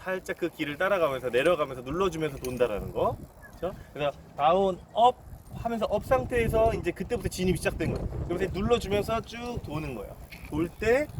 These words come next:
턴을 어떻게 할까 생각하지 말고, 이게 알아서 모양이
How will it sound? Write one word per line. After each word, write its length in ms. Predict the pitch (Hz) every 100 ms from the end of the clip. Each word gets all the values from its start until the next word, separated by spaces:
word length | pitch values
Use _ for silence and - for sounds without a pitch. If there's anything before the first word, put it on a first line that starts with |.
| - -
턴을 320 | - 294 302
어떻게 260 | 233 - 240
할까 180 | 214 202
생각하지 380 | 214 - 202 180
말고, 520 | 160 156 202 240 320 - - -
이게 260 | 180 185 208
알아서 800 | 135 170 226 220 180 185 135 101 - -
모양이 560 | 156 180 220 214 185